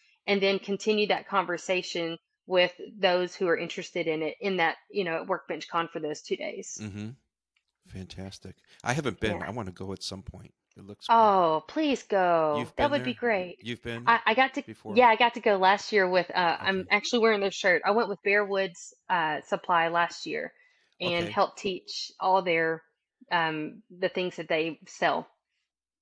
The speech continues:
Speaker 2: Okay.
Speaker 1: Yeah.
Speaker 2: Fantastic. What did we miss? What did we not
Speaker 1: Oh,
Speaker 2: talk
Speaker 1: good
Speaker 2: about?
Speaker 1: gracious. Well, I did just release my newest, um, uh, forum,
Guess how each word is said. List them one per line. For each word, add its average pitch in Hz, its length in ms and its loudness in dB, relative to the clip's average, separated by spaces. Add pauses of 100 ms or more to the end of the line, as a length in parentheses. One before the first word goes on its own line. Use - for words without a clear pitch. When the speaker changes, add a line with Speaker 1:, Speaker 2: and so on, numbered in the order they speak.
(140)
Speaker 2:
Okay. 127 380 -12 (640)
Speaker 1:
Yeah. 254 180 -4
Speaker 2:
Fantastic. - 840 -16 (800)
What 190 140 2
did 202 140 0
we 196 120 0
miss? 226 500 -2 (600)
What 151 140 -6
did 175 140 -10
we 165 80 -2
not 156 200 -12
Speaker 1:
Oh, 262 160 6
Speaker 2:
talk 196 100 -2
Speaker 1:
good 220 100 2
Speaker 2:
about? 175 80 -4
Speaker 1:
gracious. - 520 -4 (600)
Well, 220 380 4 (280)
I 214 100 4
did 240 280 4
just 277 220 -2
release 220 400 2
my 202 80 0
newest, 196 520 0
um, 165 440 0 (480)
uh, 175 260 0 (100)
forum, 196 520 4